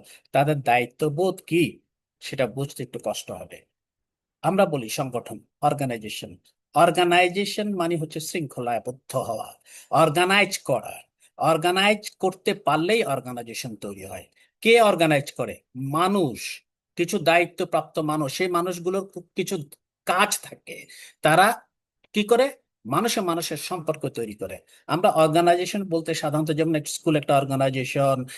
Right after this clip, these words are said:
এক বিশ্ববিদ্যালয় অর্গানাইজেশন, সে অর্গানাইজেশন বলে দালান কোঠা স-, আমাদের সম্মুখ চোখের মধ্যে ভেসে ওঠে, কিন্তু না, অর্গানাইজার লাগবে আগে। অর্গানাইজ করে অর্গানাইজেশন তৈরি করবে, অর্থাৎ শৃঙ্খলাবদ্ধ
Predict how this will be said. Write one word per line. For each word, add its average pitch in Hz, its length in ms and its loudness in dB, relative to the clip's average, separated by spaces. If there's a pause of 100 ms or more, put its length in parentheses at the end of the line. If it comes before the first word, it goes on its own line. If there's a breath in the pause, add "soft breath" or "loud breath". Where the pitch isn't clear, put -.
(140)
এক 127 140 -2
বিশ্ববিদ্যালয় 143 640 2
অর্গানাইজেশন, 135 640 -2
সে 151 140 -2
অর্গানাইজেশন 147 540 -2
বলে 151 160 0
দালান 139 320 0
কোঠা 151 240 -2
স-, - 140 -10 (140)
আমাদের 143 260 -2
সম্মুখ 143 580 -6 (220)
চোখের 156 280 -2
মধ্যে 143 500 -4
ভেসে 170 300 0
ওঠে, 107 180 -8 (440 loud breath)
কিন্তু 220 260 2
না, 127 260 -2 (420)
অর্গানাইজার 196 760 6
লাগবে 113 420 0
আগে। - 220 -14 (180)
অর্গানাইজ 175 600 2
করে 233 420 4 (100)
অর্গানাইজেশন 175 1600 -2
তৈরি 131 240 -8
করবে, 107 300 -12 (280 loud breath)
অর্থাৎ 190 240 -2
শৃঙ্খলাবদ্ধ 202 1040 -4